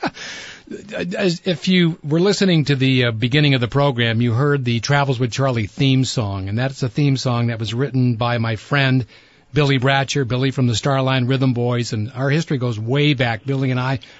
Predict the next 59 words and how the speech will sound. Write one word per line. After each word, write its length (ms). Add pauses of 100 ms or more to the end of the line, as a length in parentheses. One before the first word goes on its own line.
from 160
our 120
D 260
J 260
days, 380
we 60
used 120
to 60
meet 160
him 100
at 80
the 80
hotel. 560 (260)
He 120
was 180
working 260
at 100
<laughs> 100
Hotel 240
Sheridan 480
at 80
the 80
time, 400 (460)
and 420 (320)
when 460
I 260
was 180
doing 220
the 80
radio 360
show 320
on, 320
uh, 160
the, 220
that 240
other 280
radio 380
station, 480 (260)
he 220
actually 340
wrote 320
the 140
theme 300
song 380
for, 280 (420)
for 220
Ernie 420
and 160
myself, 540
and 120
it 60
was 120
called 200
the 80
Charlie 440
and 100
Ernie 240
theme 320
song. 420